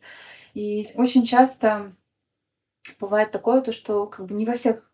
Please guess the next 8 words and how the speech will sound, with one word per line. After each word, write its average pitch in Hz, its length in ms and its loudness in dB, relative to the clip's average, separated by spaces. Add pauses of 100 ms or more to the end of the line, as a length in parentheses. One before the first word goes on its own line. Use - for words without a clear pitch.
общ-, - 380 -20
общеобразовательных 196 760 -8
школах 277 440 -2
есть 208 220 0
такая 180 260 -8
программа, 180 440 -12
скажем - 360 -18
так. - 140 -20